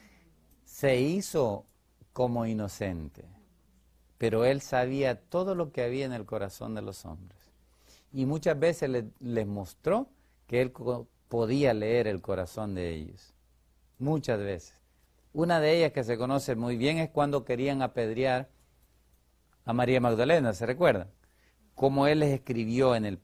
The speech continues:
en, en la tierra, ¿no? Y les expuso a cada uno de ellos sus pecados, de tal manera que todos se fueron y lo dejaron a él solito con,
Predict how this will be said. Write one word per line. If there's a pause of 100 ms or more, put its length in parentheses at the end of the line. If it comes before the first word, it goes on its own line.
(100)
en,
en
la
tierra,
¿no? (380)
Y
les
expuso
a
cada
uno
de
ellos
sus
pecados,
de
tal
manera
que
todos
se
fueron
y
lo
dejaron
a
él (380)
solito
con,